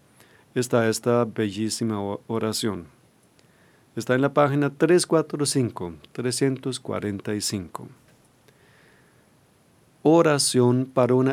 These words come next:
elección prudente de un compañero de vida.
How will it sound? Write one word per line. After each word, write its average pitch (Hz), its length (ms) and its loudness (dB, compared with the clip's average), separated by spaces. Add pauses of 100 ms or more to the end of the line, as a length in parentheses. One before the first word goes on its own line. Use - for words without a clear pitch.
elección 139 560 2
prudente 143 720 2
de 131 140 0
un 113 120 2
compañero 107 1000 -2
de 104 140 -4
vida. 90 420 -10